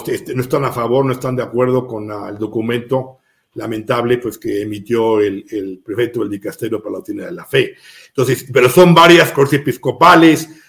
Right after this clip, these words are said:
sobre todo de África, o sea, hay, hay mucha efervescencia, mucha división, que lo que va a provocar, lamentablemente, es que el próximo cónclave sea, ah, por lo que estamos viendo, un pandemonium terrible.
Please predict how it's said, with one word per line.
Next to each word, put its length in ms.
sobre 220
todo 440
de 140
África, 880
o 60
sea, 240
hay, 80
hay 240
mucha 540
efervescencia, 1080
mucha 420
división, 840
que 540
lo 240
que 120
va 120
a 80
provocar, 680
lamentablemente, 1500
es 100
que 140
el 80
próximo 500
cónclave 500
sea, 360
ah, 180
por 120
lo 80
que 100
estamos 300
viendo, 280
un 100
pandemonium 640
terrible. 440